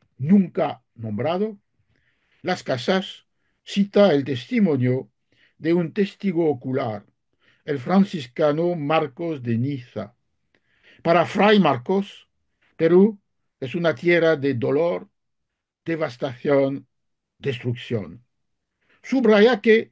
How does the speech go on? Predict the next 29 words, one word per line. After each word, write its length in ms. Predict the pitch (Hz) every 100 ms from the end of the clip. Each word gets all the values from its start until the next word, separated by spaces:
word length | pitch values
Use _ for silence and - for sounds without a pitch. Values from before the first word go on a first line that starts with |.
| _
cito, 480 | - 131 190 214 208 _ _ -
"los 220 | 175 190
indios 380 | 196 180 277 285
del 180 | 196 123
Perú 460 | 156 143 135 120 - _ _
es 100 | -
la 140 | 214 196
gente 520 | 202 214 202 240 226
de 120 | 185
más 260 | 170 170 143
benévola 1040 | 156 156 175 254 254 180 151 135 123 123 _ _
que 160 | 175 175
entre 320 | 202 202 190
indios 560 | 160 156 151 151 143 - _ _
se 220 | - 160
ha 80 | 151
visto 680 | 143 170 - - 147 110 - _ _ -
y 100 | 180
amiga 680 | 175 185 262 240 127 - _ _ _ _ -
a 100 | 127
los 400 | 110 113 - _
cristianos. 760 | - 120 - 151 139 117 - - _ _ _ _ _ _
Pero 400 | 143 156 196 - _ _ _ _ _
los 200 | 139 139
españoles, 880 | 160 - 147 147 160 185 233 - _ _ _ _
sin 280 | - 185 160
fe 280 | 143 170 156
ni 140 | 123
verdad, 460 | 139 156 233 220